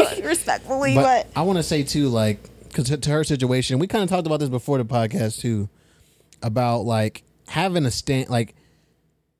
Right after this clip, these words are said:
Speaker 2: at what point, like, having this feeling about something, where's the line in, like, respecting that feeling? And then where's the line in, like, appeasing that? Like, where,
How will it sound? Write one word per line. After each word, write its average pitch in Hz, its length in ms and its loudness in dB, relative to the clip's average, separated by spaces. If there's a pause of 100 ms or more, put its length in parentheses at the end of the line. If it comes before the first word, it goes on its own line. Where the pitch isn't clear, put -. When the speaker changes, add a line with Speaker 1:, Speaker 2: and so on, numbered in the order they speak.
(600)
Speaker 2:
at 139 160 0
what 156 240 0
point, 165 260 0
like, 127 160 0
having 175 300 2
this 147 200 0
feeling 156 360 2
about 151 200 2
something, 151 520 -2 (540)
where's 165 340 0
the 165 80 0
line 139 260 2
in, 127 100 2
like, 113 300 0
respecting 147 680 0
that 156 200 0
feeling? 170 480 -2 (680)
And 120 100 -2
then 120 60 2
where's 147 160 2
the 135 100 0
line 123 380 0
in, 113 80 0
like, 107 180 -2
appeasing 110 500 -2
that? 101 300 -6
Like, 82 180 -14
where, 131 260 0